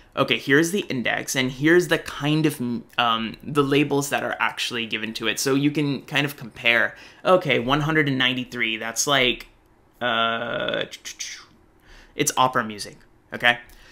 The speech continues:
So opera music, that's just for intuition so that you can understand, right? And now what we do is now we have this nearest neighbor index for, this will be, like, the nearest neighbors now stored here.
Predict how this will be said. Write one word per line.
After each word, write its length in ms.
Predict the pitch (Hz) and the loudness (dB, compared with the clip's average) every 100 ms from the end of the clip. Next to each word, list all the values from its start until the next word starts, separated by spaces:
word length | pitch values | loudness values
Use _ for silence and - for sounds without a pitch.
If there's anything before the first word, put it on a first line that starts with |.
| - | -6
So 120 | - 117 | 0 6
opera 280 | 151 127 | 6 4
music, 380 | 117 117 117 - | -4 -6 -6 -8
that's 380 | - 143 147 - | 0 2 4 0
just 440 | - 143 165 160 - | -2 0 2 2 2
for 120 | 165 | 0
intuition 640 | 147 139 131 117 - 113 | 2 0 -2 -2 -2 -4
so 100 | 120 | -4
that 100 | 117 | -4
you 120 | 113 | -4
can 180 | 127 117 | -4 -4
understand, 600 | 117 113 113 104 101 104 - | -2 -2 -4 -4 -6 -12 -6
right? 220 | 113 117 - - - - _ _ | -2 -2 -2 -18 -20 -20 _ _
And 140 | 123 127 | 2 6
now 160 | 180 | 6
what 100 | 139 | 6
we 80 | 151 | 4
do 200 | 131 131 | 6 4
is 200 | 127 - | 2 2
now 160 | 117 123 | 2 2
we 120 | 127 | 0
have 280 | 117 120 113 | 0 0 0
this 220 | 123 120 | -4 -2
nearest 260 | 120 117 | -2 -2
neighbor 200 | 117 113 | -4 -4
index 440 | - 117 127 - - | -4 -4 -4 -4 -8
for, 440 | - 131 117 - - | -2 2 2 0 -4
this 320 | 139 139 175 | -2 0 2
will 140 | 170 | 2
be, 180 | 131 143 | 4 2
like, 320 | 131 113 - - | 2 0 -4 -6
the 320 | 139 113 107 107 | -2 0 -2 -4
nearest 320 | 120 113 110 | -4 -4 -2
neighbors 340 | 107 104 104 | -4 -4 -6
now 120 | 101 104 | -6 -4
stored 340 | - 113 101 | -6 -6 -10
here. 300 | 113 113 | -8 -10